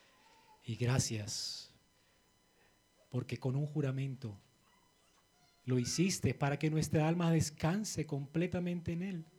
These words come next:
Porque solamente a Él se le dio esta promesa, que será sacerdote eterno, eterno, de otro orden.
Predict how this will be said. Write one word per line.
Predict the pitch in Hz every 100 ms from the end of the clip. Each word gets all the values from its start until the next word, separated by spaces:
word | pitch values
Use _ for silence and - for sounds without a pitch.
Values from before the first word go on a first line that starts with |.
| - _ _ _ -
Porque | 185 196
solamente | - 208 208 208 202 196
a | 190
Él | 208 208 165
se | 165
le | 156
dio | 156 180
esta | - 190
promesa, | 175 175 185 - 131 - - - - - _ _ _ _ _ _ -
que | -
será | - 127
sacerdote | 147 147 143 143 143 139
eterno, | 143 135 120 110 98 - _ _ _ _ _ _ _ _ _ _ _ _ _
eterno, | 110 - 123 117 107 95 - _ _ _ _ _ _ _ _ _
de | 113
otro | 123 135 127
orden. | 120 120 110 110 107